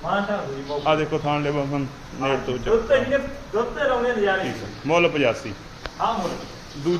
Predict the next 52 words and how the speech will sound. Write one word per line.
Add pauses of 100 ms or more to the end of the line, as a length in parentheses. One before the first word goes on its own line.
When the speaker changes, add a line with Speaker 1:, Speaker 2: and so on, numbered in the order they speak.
(120)
Speaker 2:
ਦੋ
ਨੰਬਰ
ਵਾਲੀ
ਦੀ
ਗੱਲ
ਕਰ
ਲਈਏ, (2500)
ਇਹਦੀ
ਕੀ
ਡਿਟੇਲ
ਆ
ਬਾਈ? (580)
ਆ
ਦੇਖੋ।
Speaker 1:
ਸੂਆ
ਇਹ
ਵੀ
ਦੂਜੀ
ਹੈ। (260)
Speaker 2:
ਸੂਆ
ਦੂਜਾ
ਆ
ਗਿਆ।
Speaker 1:
ਹਾਂ,
ਹਾਂ। (260)
Speaker 2:
ਤੇ (440)
Speaker 1:
ਲਓ
ਜੀ।
Speaker 2:
ਕਿੰਨਾ
ਦੁੱਧ
ਕੱਢੂ?
ਆ
ਦੇਖ।
Speaker 1:
ਲੈ। (840)
ਦਿਨ
ਇਹ
ਵੀ
ਲੈਂਦੀ
ਹੈ। (220)
Speaker 2:
ਥਣ
ਥਣ
ਬਹੁਤ
ਚੰਗਾ
ਲੱਗਿਆ
Speaker 1:
ਬੜਾ,
Speaker 2:
ਨਾ।
Speaker 1:
ਬੜਾ
ਚੰਗਾ
ਥਣ।
Speaker 2:
ਆ
ਦੇਖੋ
ਲਓ।